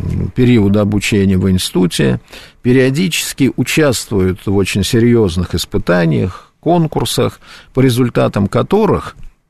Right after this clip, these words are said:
ну, самые-самые-самые сильные, а, становятся, ну, потом учителями московских школ. Вот победителем всех этих отборочных процедур студентам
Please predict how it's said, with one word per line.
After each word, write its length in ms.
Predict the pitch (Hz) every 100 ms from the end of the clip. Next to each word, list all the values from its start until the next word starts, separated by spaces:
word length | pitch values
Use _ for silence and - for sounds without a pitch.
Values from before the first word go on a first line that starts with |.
| _ _ _ _ _ _ _ -
ну, 300 | 104 95 82
самые-самые-самые 1700 | - 139 120 98 90 - 107 98 80 80 123 107 87 78 76 80 78 _
сильные, 640 | - - 196 185 110 82 - - _ - - _ _ -
а, 420 | 110 104 92 92
становятся, 1300 | 87 - 110 139 170 147 - 139 117 110 98 95 104 - -
ну, 600 | - - - 92 120 - -
потом 380 | - 104 139 135
учителями 580 | 113 - - 104 110 104
московских 580 | 95 - 107 92 - 101
школ. 360 | - 190 -
Вот 160 | 92 87
победителем 800 | 117 107 135 139 120 95 87 90
всех 340 | - 110 95
этих 320 | 92 - 87 92
отборочных 720 | 98 113 110 85 - 87 -
процедур 580 | - 87 147 160 120 -
студентам 680 | - 98 101 90 92 92